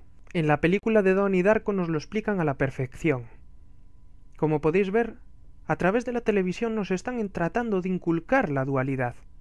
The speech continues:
Algo que simplemente es una herramienta que utiliza la naturaleza de la realidad para que podamos aprender las diferentes lecciones como almas.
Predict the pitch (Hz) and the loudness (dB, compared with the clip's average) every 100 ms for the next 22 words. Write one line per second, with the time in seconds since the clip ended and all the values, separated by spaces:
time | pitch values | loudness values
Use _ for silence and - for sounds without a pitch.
0 | - - - - - - - - - 165 | -20 -20 -20 -20 -20 -20 -20 -20 -2 2
1 | 185 190 180 220 233 226 226 220 208 247 | 2 0 0 -2 0 0 0 0 0 0
2 | 170 208 240 165 165 202 151 143 - 165 | -2 -2 0 0 0 -2 -2 -4 -2 -4
3 | 160 240 - 226 185 160 156 151 160 156 | -2 -2 0 0 0 0 0 0 0 0
4 | 151 143 139 135 139 151 147 - 143 143 | 0 0 0 0 -2 -2 -2 -4 -2 0
5 | 160 202 226 175 151 147 147 143 139 139 | 0 -2 -4 -6 -6 -2 -2 -2 -4 -4
6 | 147 175 175 147 135 - 147 131 - 139 | -2 -2 -2 -4 -6 -4 -4 -4 -8 -6
7 | 135 127 127 127 - | -2 -4 -4 -10 -12